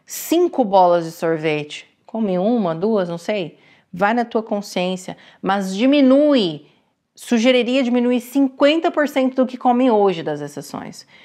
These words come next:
E vai fazendo o ajuste ao longo do tempo. Terceira coisa, a escolha das batalhas. Eu faço muito isso. Que tipo de exceção? E esse foi um dos motivos de eu não ter trazido a torta. Porque eu tomei vinho no final de semana.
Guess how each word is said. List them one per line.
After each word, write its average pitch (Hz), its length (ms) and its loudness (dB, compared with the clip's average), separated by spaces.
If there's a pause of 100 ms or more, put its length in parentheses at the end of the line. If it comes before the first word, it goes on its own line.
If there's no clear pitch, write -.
(140)
E 311 80 0
vai 294 160 2
fazendo 269 360 2
o - 20 4
ajuste 233 360 0
ao 220 80 0
longo 196 220 0
do 196 100 2
tempo. - 380 -18 (600)
Terceira 320 440 4
coisa, 269 500 4 (280)
a 233 80 0
escolha 202 320 -4
das 185 180 0
batalhas. - 640 -6 (280)
Eu 175 120 0
faço 165 300 -10
muito 160 200 -8
isso. - 360 -8 (200)
Que 202 100 -4
tipo 233 240 -2
de 202 80 0
exceção? 208 360 -2
E 214 100 0
esse 254 160 2
foi 285 120 0
um - 20 2
dos 247 120 0
motivos 262 340 0
de 254 60 0
eu 233 40 2
não 196 120 -2
ter 185 100 -6
trazido 170 340 -2
a 165 60 -2
torta. - 360 -10 (240)
Porque - 140 0
eu 277 100 4
tomei 311 380 0
vinho 302 260 0
no 320 80 -2
final 170 260 -4
de - 80 -20
semana. - 380 -12